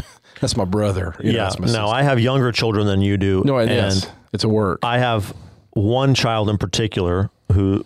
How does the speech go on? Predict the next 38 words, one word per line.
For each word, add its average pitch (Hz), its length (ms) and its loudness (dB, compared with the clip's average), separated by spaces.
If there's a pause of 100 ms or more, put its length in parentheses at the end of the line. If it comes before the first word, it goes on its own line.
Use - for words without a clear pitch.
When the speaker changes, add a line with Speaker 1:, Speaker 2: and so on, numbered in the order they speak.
Speaker 2:
shall - 200 -4
remain 104 240 2
nameless. 98 420 0 (680)
And 95 160 2
this 139 140 0
child 95 480 -2 (1500)
really 98 460 2
struggles 92 460 -2
with 92 140 -2
envy. 92 400 -2 (640)
Speaker 1:
Yeah. 98 200 0
Speaker 2:
Really 95 260 0
struggles 87 360 -2
with 87 100 0
envy. 92 240 0
And 90 140 0
we 101 120 0
are, 90 240 -2 (760)
we 107 240 2
are 98 120 0
just 90 280 -2
right 95 320 0
in 95 100 2
the 90 100 2
trenches 90 460 -2
right 92 200 0
now. 90 160 0
I 87 40 0
mean, 90 180 2
it 95 140 0
is 87 160 -2
combat 87 580 -2 (120)
over 87 260 0
this 85 360 -2 (200)
aspect 90 400 -4
Speaker 1:
Right. - 80 -8
Speaker 2:
of 87 100 -2
their, 87 340 -2